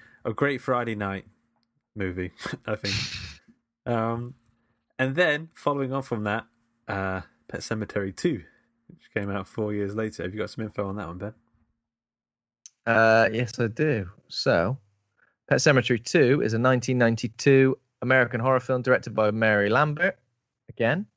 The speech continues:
Speaker 2: Uh, screenplay was written by Richard Oughton,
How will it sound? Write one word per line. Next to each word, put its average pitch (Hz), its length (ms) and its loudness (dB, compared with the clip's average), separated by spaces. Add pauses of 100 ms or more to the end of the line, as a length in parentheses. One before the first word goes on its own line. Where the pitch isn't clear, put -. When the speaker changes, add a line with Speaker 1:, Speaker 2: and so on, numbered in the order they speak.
(580)
Speaker 2:
Uh, 110 160 0
screenplay 127 520 2
was 113 100 2
written 120 220 -2
by 110 420 2
Richard 110 420 -2
Oughton, 139 560 0